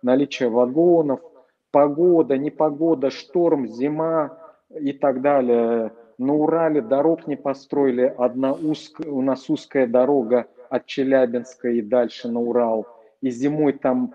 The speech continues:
траки не могут въехать на горку, потому что снег не почистили и так далее.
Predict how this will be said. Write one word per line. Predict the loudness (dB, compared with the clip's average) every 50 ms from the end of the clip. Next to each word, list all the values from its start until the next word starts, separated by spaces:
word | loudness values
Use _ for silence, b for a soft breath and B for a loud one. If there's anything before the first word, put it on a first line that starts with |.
| B B B B _
траки | 0 2 2 2 0 -2 -6 -6
не | -6 -6 -4
могут | -4 -4 -4 -4 -6 -10 -10 -10
въехать | -10 -6 0 0 0 0 0 -2 -4 -6 -6 -6 _
на | -2 -2 -2 -2
горку, | 0 2 2 2 2 2 -2 -6 -6
потому | -6 -6 -4 -2 -4 -4 -4
что | -6 -8 -8
снег | -8 -6 -4 -2 -2 -2 -2 -4
не | -6 -4
почистили | -2 -4 -4 -4 -6 -8 -10 -10 -10 -12 _ _ -8 -8 -6 -8 -10 -10 -14 b b b b b b b b b b b _ _
и | -2 -2
так | 2 2 2 2 2 2
далее. | 2 2 2 0 -2 -6 -12 -14